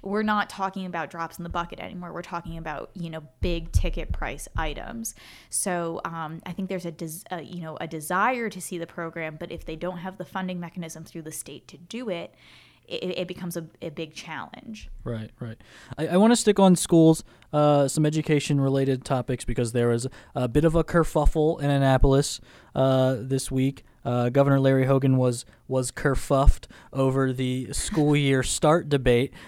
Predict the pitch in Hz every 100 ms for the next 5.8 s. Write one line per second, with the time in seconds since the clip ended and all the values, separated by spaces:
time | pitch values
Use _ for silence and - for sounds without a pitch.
0 | - 131 135 131 131 127 127 - - -
1 | - - - - 165 160 147 143 - 160
2 | - 151 151 147 147 147 156 147 143 -
3 | 135 131 135 127 131 131 127 127 - 127
4 | 123 123 - - 143 143 135 135 131 123
5 | 139 131 - 131 - 135 131